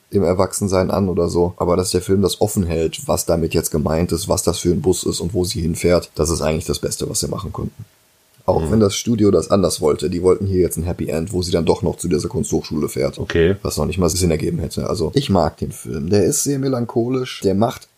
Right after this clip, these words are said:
Speaker 1: auch Spaß, aber nicht nur. Und wenn wir den
Speaker 2: Mhm.
Speaker 1: jetzt ranken würden, würde ich als erstes bei American Splendor ansetzen und so gut ist er nicht.
Speaker 2: Nein, auf keinen Fall.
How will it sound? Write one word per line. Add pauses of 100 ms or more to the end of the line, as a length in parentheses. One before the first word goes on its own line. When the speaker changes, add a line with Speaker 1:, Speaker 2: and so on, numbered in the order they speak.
Speaker 1:
auch
Spaß,
aber (440)
nicht
nur.
Und
wenn
wir
den
Speaker 2:
Mhm.
Speaker 1:
jetzt
ranken
würden, (800)
würde
ich
als
erstes
bei
American
Splendor
ansetzen
und
so
gut
ist
er
nicht. (380)
Speaker 2:
Nein, (100)
auf
keinen
Fall.